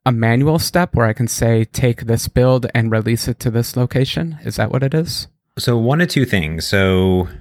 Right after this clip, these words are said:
Speaker 2: release management, I think of it as, think of it as gates. So I have a dev gate, a Q A gate, and a production gate. So as soon as the build finishes, it says,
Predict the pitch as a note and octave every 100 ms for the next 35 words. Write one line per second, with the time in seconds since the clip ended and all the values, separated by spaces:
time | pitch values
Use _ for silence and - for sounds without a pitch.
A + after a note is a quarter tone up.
0 | - - G#2+ C3+ E3 B2 A#2 G#2+ G2+ G2
1 | F2+ G2+ F#2+ F2 E2+ E2+ - F2+ F2 E2+
2 | E2+ E2 - A2+ G2 F2 D#2 F2+ A2 F#3
3 | - - - - F#2+ F2+ G2 F2 D#2 F#2
4 | F#2 F2+ F2+ F2 F2 - F2 - G2 F2
5 | F2 E2 E2+ E2 E2 - E2 D#2+ D#2 -
6 | F2 D#2+ B2 A#2+ C3 D3+ - - - -
7 | - - - G#2 G2 - F3 F#3 B2+ F#2+
8 | G2+ F#2 - F3 D#3+ - F2 E2+ E2+ G#2
9 | G2+ F#2 F2